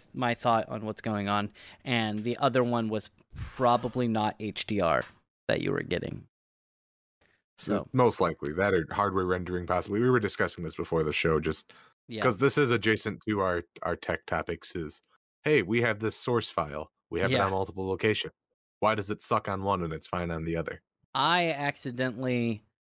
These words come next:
Speaker 1: uh, purchased a, uh, a movie that was in, like, Dolby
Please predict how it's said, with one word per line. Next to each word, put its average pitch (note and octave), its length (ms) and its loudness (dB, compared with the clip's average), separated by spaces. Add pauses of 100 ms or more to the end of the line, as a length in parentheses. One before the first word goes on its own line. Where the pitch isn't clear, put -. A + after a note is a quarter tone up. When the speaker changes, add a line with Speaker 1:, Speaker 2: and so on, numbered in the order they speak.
(340)
Speaker 1:
uh, A2 240 0 (120)
purchased - 680 0 (560)
a, B2 640 2 (100)
uh, G#2+ 420 4 (460)
a C3+ 100 2
movie B2+ 420 4
that A2+ 260 2
was A2+ 240 -2
in, A#2+ 240 -2
like, G#2+ 180 -2 (280)
Dolby F#3 720 2